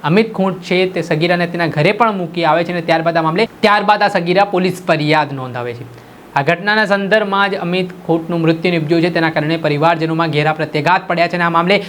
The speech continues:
સુસાઇડ નોટ મળી આવી છે. જે સુસાઇડ નોટમાં અનિરુદ્ધસિંહ જાડેજા, રાજદીપસિંહ જાડેજા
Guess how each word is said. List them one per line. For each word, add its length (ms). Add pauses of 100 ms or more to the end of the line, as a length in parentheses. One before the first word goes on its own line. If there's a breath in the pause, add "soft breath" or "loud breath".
(140 loud breath)
સુસાઇડ 320
નોટ 240
મળી 200
આવી 180
છે. 100
જે 80
સુસાઇડ 400
નોટમાં 300
અનિરુદ્ધસિંહ 580
જાડેજા, 640 (760)
રાજદીપસિંહ 760
જાડેજા 560